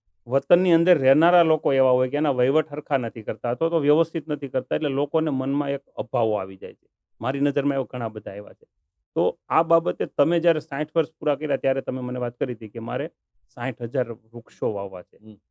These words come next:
Speaker 1: એને બદલે તમે એક લાખ ને વીસ હજાર વાવ્યા.
Speaker 2: હા, એટલે હવાલા.
Speaker 1: ડબલ વૃક્ષો કરીને વાવ્યા. સાથે સાથે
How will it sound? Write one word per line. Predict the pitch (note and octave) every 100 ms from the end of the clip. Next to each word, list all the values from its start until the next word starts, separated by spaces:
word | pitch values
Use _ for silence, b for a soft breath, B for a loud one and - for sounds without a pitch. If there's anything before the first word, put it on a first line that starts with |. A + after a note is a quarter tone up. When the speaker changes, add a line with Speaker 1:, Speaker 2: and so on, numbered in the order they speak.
| _ _
Speaker 1:
એને | - D3
બદલે | C#3 C#3 C#3
તમે | - C3+ D3
એક | A#2+ - C3+
લાખ | B2+ -
ને | B2+
વીસ | G#2+ A#2 -
હજાર | G#2 G2+ G#2+
વાવ્યા. | G#2+ G#2+
Speaker 2:
હા, | G2
એટલે | F#2+ _ _
હવાલા. | _ B2+ C3+
Speaker 1:
ડબલ | C#3+ D#3+ D3+
વૃક્ષો | C3 B2+ C#3
કરીને | A#2+ A#2+ A#2+ A#2
વાવ્યા. | A2+ A#2 C#3 _ _ _ _
સાથે | - C#3 D#3+
સાથે | C#3+ C#3+ D3+ D#3